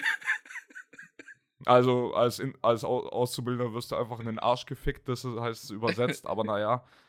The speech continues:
Speaker 1: Und da musste ich wirklich mit so einem, mit so einem professionellen Messebauer auf so eine richtig
Speaker 2: Mhm.
Speaker 1: hohe Leiter gehen. Bro, die Leiter hatte
Speaker 2: <laughs>
Speaker 1: bestimmt vier Meter oder so. Also die war richtig
Speaker 2: Okay.
Speaker 1: hoch. Und da mussten wir dann,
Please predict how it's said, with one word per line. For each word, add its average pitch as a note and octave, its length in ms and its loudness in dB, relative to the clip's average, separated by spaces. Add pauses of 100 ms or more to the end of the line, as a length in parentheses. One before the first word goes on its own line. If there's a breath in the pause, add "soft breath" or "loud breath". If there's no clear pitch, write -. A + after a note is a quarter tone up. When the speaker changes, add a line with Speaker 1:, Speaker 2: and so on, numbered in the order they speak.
(160 soft breath)
Speaker 1:
Und B2+ 180 2
da B2+ 80 8
musste D3 280 0
ich A2+ 140 -6
wirklich C#3 400 -4
mit B2+ 160 -4
so C3 100 -6
einem, A#2+ 400 -6 (380)
mit B2 160 -6
so C#3 80 0
einem B2+ 160 0
professionellen C3+ 1040 -2
Messebauer D#3 960 0 (380)
auf B2 100 -2
so C3 80 -2
eine B2+ 280 2
richtig C#3+ 440 -2
Speaker 2:
Mhm. - 40 -10
Speaker 1:
hohe D3 240 6
Leiter A#2+ 440 4
gehen. F#2+ 420 -10
Bro, B2 200 2
die A#2 180 -6
Leiter A#2 460 0
hatte A#2+ 160 -2
Speaker 2:
<laughs> - 0 -
Speaker 1:
bestimmt C#3 800 0 (1000 soft breath)
vier D3 340 8
Meter A#2+ 360 4
oder F2 260 -2
so. F#2+ 400 -10
Also B2+ 180 -2
die B2 140 0
war A#2+ 240 2
richtig D3 320 -4
Speaker 2:
Okay. G2+ 240 2
Speaker 1:
hoch. - 80 -16 (400 soft breath)
Und D3 360 0 (240)
da D#3+ 180 10
mussten F3 400 0
wir D3+ 80 0
dann, C#3+ 260 -4